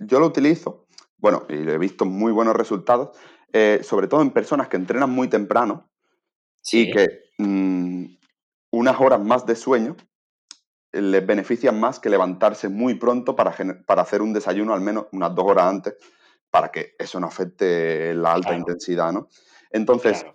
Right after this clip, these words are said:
Speaker 1: eh, gente que entrena muy temprano, eh, es muy buena recomendación. De hecho, se, eh, hay muchos, muchos testimonios de gente que, eh, nunca había entrenado tan bien por,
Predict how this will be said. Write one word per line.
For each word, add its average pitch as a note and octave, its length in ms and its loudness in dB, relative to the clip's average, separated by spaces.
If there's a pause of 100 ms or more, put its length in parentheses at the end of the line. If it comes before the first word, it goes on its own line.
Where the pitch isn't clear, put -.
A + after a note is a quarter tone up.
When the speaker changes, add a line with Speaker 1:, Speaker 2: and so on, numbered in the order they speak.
Speaker 1:
eh, G2 440 2 (340)
gente B2+ 280 0
que A#2+ 60 2
entrena A#2+ 300 0
muy A#2+ 160 0
temprano, A2 560 0 (560)
eh, F#2 400 4
es G#2 160 -4
muy A#2 240 -2
buena G#2+ 240 2
recomendación. F#2 800 0
De F#2+ 100 2
hecho, - 500 0
se, F2 640 0 (1300)
eh, F2+ 400 -2
hay F#2 220 -2
muchos, G2+ 420 -4
muchos A2+ 300 -4
testimonios A#2+ 480 0
de G#2 80 0
gente B2+ 300 -2
que, - 240 -4 (340)
eh, G2+ 220 2
nunca A#2+ 320 2
había A#2+ 180 4
entrenado A2 500 0
tan G#2 220 2
bien D3+ 320 -4 (320)
por, F#2+ 500 2